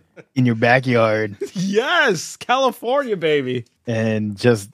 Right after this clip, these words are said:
Speaker 2: you know, rent to own.
Speaker 1: You know, there is, like, you know, tiny homes is a, is, is a thing.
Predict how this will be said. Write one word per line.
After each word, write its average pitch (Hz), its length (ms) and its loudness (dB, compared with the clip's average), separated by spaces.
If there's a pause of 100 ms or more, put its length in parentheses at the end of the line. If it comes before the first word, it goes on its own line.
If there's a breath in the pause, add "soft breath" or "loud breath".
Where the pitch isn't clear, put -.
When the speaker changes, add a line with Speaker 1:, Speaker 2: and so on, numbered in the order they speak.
(140)
Speaker 2:
you 127 100 0
know, 110 160 4
rent 117 280 2
to - 100 2
own. 95 440 -4 (200)
Speaker 1:
You 156 100 2
know, 165 160 4
there 180 220 2
is, 175 200 2
like, 147 280 -2
you 160 80 0
know, 175 100 2
tiny 226 320 2
homes 190 300 0
is 127 120 -4
a, 127 220 0 (100)
is, 123 380 -6
is 131 160 -8
a 131 80 -6
thing. 120 520 -2